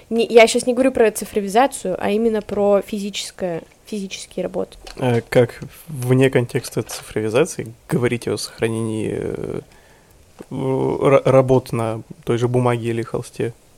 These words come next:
Speaker 2: В смысле, а как, как ты их сохраняешь?
Speaker 1: Не знаю, но ты же хочешь, чтобы они, допустим, там лет через двести до сих пор существовали и на них смотрели,
Speaker 2: Честно, я об
Speaker 1: приходили?
Speaker 2: этом не думаю.
Speaker 1: Ладно,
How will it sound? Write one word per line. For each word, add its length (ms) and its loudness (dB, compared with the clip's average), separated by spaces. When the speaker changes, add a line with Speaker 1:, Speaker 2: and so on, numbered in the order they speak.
Speaker 2:
В 60 -20
смысле, 220 2
а 140 4
как, 220 2
как 180 0
ты 180 -2
их 180 -14
сохраняешь? 680 -6
Speaker 1:
Не 80 -8
знаю, 340 -4
но 140 -4
ты 120 -2
же 80 -2
хочешь, 220 -2
чтобы 220 -6
они, 160 -4
допустим, 340 -8
там 160 -6
лет 180 -6
через 280 -8
двести 380 -8
до 140 -8
сих 140 -14
пор 280 -8
существовали 760 -8
и 40 -6
на 100 -8
них 200 -12
смотрели, 500 -8
Speaker 2:
Честно, 360 -2
я 80 0
об 60 -2
Speaker 1:
приходили? 80 0
Speaker 2:
этом 160 -4
не 80 -4
думаю. 360 -4
Speaker 1:
Ладно, 400 -6